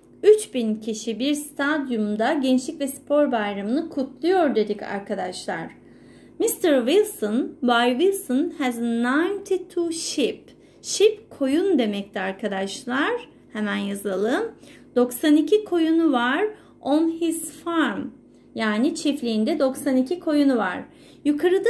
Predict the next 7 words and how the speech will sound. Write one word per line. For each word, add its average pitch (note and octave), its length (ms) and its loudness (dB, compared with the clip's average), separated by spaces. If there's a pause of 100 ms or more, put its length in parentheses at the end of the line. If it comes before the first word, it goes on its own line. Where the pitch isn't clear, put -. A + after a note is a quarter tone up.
(120)
verilen D#4+ 540 2
cümlelerde G#3 920 -2 (360)
sayısal C#4+ 760 0
ifadelerin G3+ 880 -6
büyükten D4 600 -2
küçüğe D4 420 -4
sıralanışı A3 840 -4